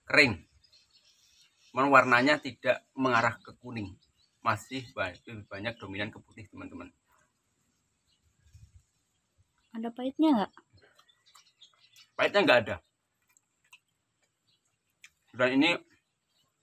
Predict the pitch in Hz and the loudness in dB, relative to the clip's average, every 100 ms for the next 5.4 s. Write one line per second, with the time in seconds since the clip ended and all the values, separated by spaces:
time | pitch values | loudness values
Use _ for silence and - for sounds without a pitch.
0 | _ - _ - 117 127 156 151 151 123 | _ -20 _ -16 -4 -2 2 0 -2 -8
1 | 107 95 - _ _ - - - - _ | -8 -10 -12 _ _ -16 -14 -12 -14 _
2 | _ _ _ _ _ _ _ _ _ _ | _ _ _ _ _ _ _ _ _ _
3 | _ _ - 107 113 104 101 _ _ _ | _ _ -16 -10 -6 -6 -8 _ _ _
4 | _ _ - _ _ _ _ - _ - | _ _ -20 _ _ _ _ -20 _ -8
5 | 131 139 160 190 | -4 4 4 4